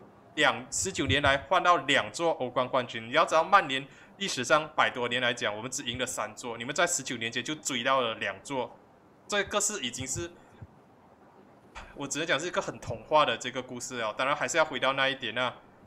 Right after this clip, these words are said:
Roman 买切尔西，不排除是有 sport washing，可是单单从足球这一块方面来讲的话，我觉得说这十九年已经够美好了吧？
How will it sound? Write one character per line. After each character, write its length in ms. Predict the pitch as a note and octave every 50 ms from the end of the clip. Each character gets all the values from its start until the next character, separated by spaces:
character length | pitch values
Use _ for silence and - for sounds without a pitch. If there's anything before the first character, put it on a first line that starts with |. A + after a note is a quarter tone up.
| - - - - _ - - _ - - - -
Roman 440 | - D#3+ D3+ D#3 D#3+ E3+ F3+ F3+ F3+ -
买 240 | C#3+ C3 B2 A#2 A2+
切 160 | - - C3+
尔 100 | B2 B2
西， 320 | A#2+ - C#3+ D3 D3+ D3 - - - _ - - - - - -
不 60 | G#3
排 240 | F#3+ - D3 B2 B2+
除 140 | - C#3 B2+
是 100 | - E3+
有 80 | D3 B2
sport 320 | - - - D3 C3 -
washing， 320 | A#2+ A#2 A#2 - - B2+ B2+
可 100 | B2+ A2+
是 200 | B2 D3+ E3+ - - - - -
单 180 | - D#3 C3+ B2
单 140 | C3+ B2+ B2
从 180 | C3+ B2+ C3
足 220 | B2+ - C3 B2+ C3
球 160 | - C3+ C3
这 160 | B2+ C#3+ C#3
一 80 | C#3 C3+
块 160 | - - C#3+
方 160 | C3 B2+ -
面 100 | A#2+ A#2
来 100 | A#2 A2
讲 140 | G#2+ - A2
的 80 | G#2 G#2
话， 220 | B2 B2 B2+ B2 - - - - - - - _ _ -
我 60 | -
觉 100 | C3 C#3
得 80 | C3+ C#3+
说 360 | - D3+ C#3 C3 C3+ C3+ - - - -
这 100 | - F#3+
十 160 | - - C3+
九 140 | B2+ - A#2
年 120 | A2 B2 B2+
已 60 | A2
经 140 | - A2+ A2
够 200 | - D3 C3+ B2+
美 200 | A#2 A2 G#2 G2+
好 160 | A2+ G#2 G2+
了 100 | G2+ G2+
吧？ 160 | - G2+